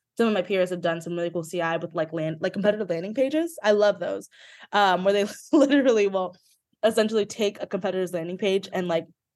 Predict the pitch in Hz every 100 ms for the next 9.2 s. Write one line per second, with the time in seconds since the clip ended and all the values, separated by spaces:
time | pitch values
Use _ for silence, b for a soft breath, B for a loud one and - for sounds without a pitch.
0 | _ _ 240 214 - 156 214 214 247 -
1 | 233 254 247 - - 202 196 190 180 180
2 | 175 185 185 175 170 165 - _ _ -
3 | 208 214 202 220 214 196 180 165 160 160
4 | _ _ - 190 202 180 185 185 170 170
5 | 165 165 160 - _ 208 247 220 190 180
6 | 165 160 160 _ - 220 - - - -
7 | 165 147 156 214 - 180 151 - 180 180
8 | 180 185 - 208 196 180 180 175 165 175
9 | 170 -